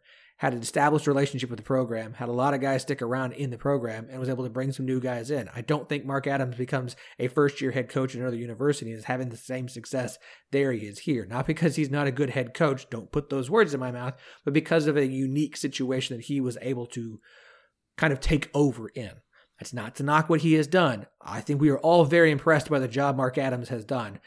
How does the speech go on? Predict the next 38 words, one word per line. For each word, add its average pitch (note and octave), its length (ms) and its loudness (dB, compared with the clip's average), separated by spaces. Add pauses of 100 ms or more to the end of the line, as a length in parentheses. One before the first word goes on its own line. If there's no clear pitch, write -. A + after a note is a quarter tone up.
(140)
And A2 100 -8
I B2+ 60 0
don't C3+ 200 0
think, D3 340 2
and B2+ 100 -8
I C3 120 -6
think F3+ 260 4
once F3 360 2
they F3 200 4
swept D#3+ 500 0
Texas, C#3+ 480 0
it B2+ 80 -2
was B2+ 140 -4
pretty C#3 180 2
much B2+ 200 -4
locked A#2+ 360 -4
up - 300 -6
to B2 100 -6
me. A#2+ 300 -8 (1080)
But D#3+ 120 4
I D#3 40 8
do E3+ 220 6
think F3+ 260 4
there E3 200 8
is D3 160 6
a C3 160 0
valid D#3+ 640 4
case D#3 400 2
of, B2+ 400 0 (800)
we C#3+ 120 4
do D#3+ 240 8
this D#3 220 4
in D3 60 2
a C#3+ 80 2
lot D3 200 4
of C3+ 80 -2
things C#3 460 2
where B2+ 520 0